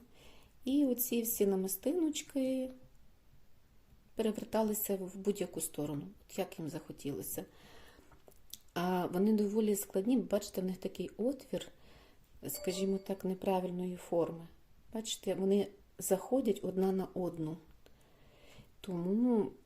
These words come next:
треба було щось придумати так, щоб трималася ця вся конструкція. І, і хотілося добавити сюди якоїсь родзиночки.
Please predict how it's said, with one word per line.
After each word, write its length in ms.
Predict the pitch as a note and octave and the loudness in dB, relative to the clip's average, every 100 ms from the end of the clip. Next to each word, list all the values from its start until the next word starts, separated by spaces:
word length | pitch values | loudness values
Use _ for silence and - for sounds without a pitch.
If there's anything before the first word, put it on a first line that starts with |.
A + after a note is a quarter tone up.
| - - - - - - - | -20 -20 -20 -20 -20 -20 -6
треба 320 | F3+ F#3 G#3+ | 0 2 2
було 260 | G3 G#3 G#3 | 2 2 2
щось 240 | - G3 | 0 -4
придумати 680 | - G3 E3 F3+ F#3 F#3 - - | -4 -4 -2 0 -2 -4 -12 -6
так, 380 | F#3 G3 A#3+ - - - - - - - - - - - | -2 -2 -4 -16 -20 -20 -20 -20 -20 -20 -20 -20 -20 -14
щоб 320 | - - F#3 | -10 -8 -8
трималася 760 | - G3 G3 G3+ D#3+ D#3+ - D3+ E3 - - - - - - _ - - - - | -6 0 4 4 2 -2 -4 -8 -10 -18 -20 -18 -18 -18 -20 _ -20 -20 -20 -12
ця 160 | - D#3+ | 0 0
вся 200 | D#3 D#3+ | 2 -4
конструкція. 840 | - E3+ - - D3+ - - F3 F#3 - - - - - - - - - - - - - - - - - - | -4 -6 -6 -6 -8 -8 -8 -8 -10 -16 -20 -20 -20 -20 -20 -20 -20 -20 -20 -20 -20 -20 -20 -20 -20 -16 -2
І, 480 | G#3+ B3 B3+ B3 A#3+ - - - - - - - - - - - | 4 6 8 8 6 2 -8 -10 -18 -18 -18 -20 -20 -20 -20 -16
і 60 | - | -4
хотілося 760 | A3+ A3 G#3 G#3 - G3+ G#3+ G#3+ - _ - - | -2 -2 -4 -4 -4 -4 -4 -10 -18 _ -20 -6
добавити 840 | G#3 F#3+ F3 E3+ F#3+ F#3+ - G3+ G3 - - - - | 0 2 0 -4 -8 -10 -8 -8 -8 -12 -20 -20 -16
сюди 280 | - F#3+ F#3 | -4 -2 -2
якоїсь 380 | F3+ - F3+ - | -4 -4 -4 -4
родзиночки. 640 | F3 F3+ G3+ F3+ - - | -8 -4 -2 -2 -4 -10